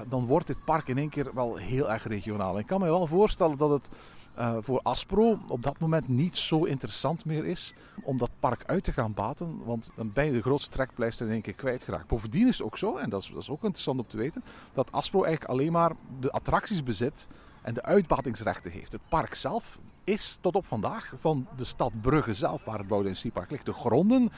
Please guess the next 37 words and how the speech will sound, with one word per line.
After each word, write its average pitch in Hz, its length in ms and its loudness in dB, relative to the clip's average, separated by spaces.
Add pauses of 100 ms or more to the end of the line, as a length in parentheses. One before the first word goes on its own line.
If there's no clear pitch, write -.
(120)
die 110 80 -6
zijn 147 280 -2
eigendom 147 480 0
van 110 140 0
Brugge. 117 300 0 (320)
Dus - 100 -4
ze - 100 -2
kunnen 196 200 2
daar 175 120 0
eigenlijk 180 320 -2
ook - 260 -2
heel 156 240 2
weinig 160 320 2
anders 185 300 2
mee 151 180 0
gaan 107 240 -2
doen 262 320 2 (340)
dan 190 300 4
het 139 160 -4
uitbaten 160 500 2
van 127 160 -2
wat 151 180 0
ze 139 120 -8
daar 131 220 -2
uiteindelijk 123 480 -4
hebben 110 260 -6
staan. - 340 -4 (680)
Bovendien 147 280 4
heeft 226 140 4
Aspro - 280 -2
ook - 140 0
niet 180 160 0
de 147 60 0
naam 147 320 2
van, 170 240 -2
van, 147 340 -2
van 135 400 -2